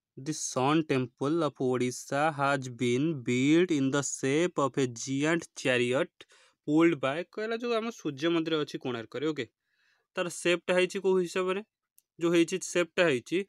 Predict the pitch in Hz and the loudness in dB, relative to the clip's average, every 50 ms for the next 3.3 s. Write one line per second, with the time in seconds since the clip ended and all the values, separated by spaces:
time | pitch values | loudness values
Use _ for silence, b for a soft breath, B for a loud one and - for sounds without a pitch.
0 | b b b b _ - 196 196 202 214 208 190 175 - - - 214 214 208 - | b b b b _ -6 -4 -4 -2 -2 -2 -2 -2 -2 -2 -2 -2 -2 -2 -4
1 | - - _ _ - 175 170 - _ _ - 226 214 - _ - 233 233 214 180 | -6 -8 _ _ -2 0 0 0 _ _ 0 0 0 0 _ 0 0 0 0 -4
2 | - - 139 151 185 202 208 202 190 - 220 220 214 - 254 240 226 - - 240 | -4 -2 0 2 2 4 2 2 0 0 -4 -6 -4 -2 -2 -2 -2 -2 -2 -2
3 | 240 - - 180 196 214 | -2 -2 -4 -6 -6 -6